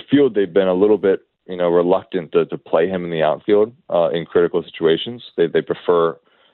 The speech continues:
you know, obviously the, the, you, you prefer Cedric Mullins in center and Austin Hays in left, but the right field, they, you know, they prefer a combination of Hicks or Santander. Um, I'd imagine they prefer McKenna too.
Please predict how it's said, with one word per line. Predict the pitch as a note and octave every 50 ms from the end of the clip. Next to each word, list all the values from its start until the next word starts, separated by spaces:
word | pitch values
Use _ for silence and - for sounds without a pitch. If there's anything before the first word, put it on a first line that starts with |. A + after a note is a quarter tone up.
| _ _ -
you | F#2
know, | F2
obviously | G2 G2 F#2 F2+ - - F2+ E2+
the, | E2 E2 E2 -
the, | D2 E2 E2 - _ _ - -
you, | E2 D#2 D2+ -
you | E2+ D#2+
prefer | E2+ D#2+ - - D#2+ D#2
Cedric | - D#2 D2+ D#2 D2+ -
Mullins | D2+ D2+ D2+ D2+ D2 C#2+
in | C#2+ -
center | - D#2 D2 D2 D2 D2
and | C#2+ C#2+
Austin | C#2+ D2+ D2 D2+ C#2+
Hays | D2+ C#2+ C#2 C#2+
in | C#2+ C#2+
left, | D#2+ F2 E2+ D#2+ - _ _ -
but | G2 F2 - - _ _ _ _ _ - -
the | F2+
right | F#2+ F#2+ F2 D#2 -
field, | - G2 F#2 F2 D2+
they, | E2 D#2 D#2
you | - E2
know, | D#2 D#2 D2+
they | D2 D2
prefer | - D#2 D2+ - - D#2+ D#2 D2+ D2 D2 - D2+ D2
a | C#2+
combination | - D#2+ D#2 D2+ D2+ C#2+ C#2+ - - - C2+
of | B1+ -
Hicks | - D2+ D2 - -
or | - C2+
Santander. | - - C#2 C#2 C#2 C2+ C#2 C2+ C#2 C#2 C#2 C#2 C2+ - _ _ _ _ _ _ _ _ -
Um, | - D#2 D#2 D2+ D2 C#2+ C#2+ D2 _ -
I'd | D#2 D2+ D#2 F2 F2
imagine | F2 F2 E2+ E2 D#2+ E2+
they | D#2+ D2+
prefer | C#2 D2+ D2+ - E2 D2+
McKenna | D2 D2 - - D#2+ D2+ C#2+ C2
too. | - - D#2 D2+ D2 C#2+ C#2 C2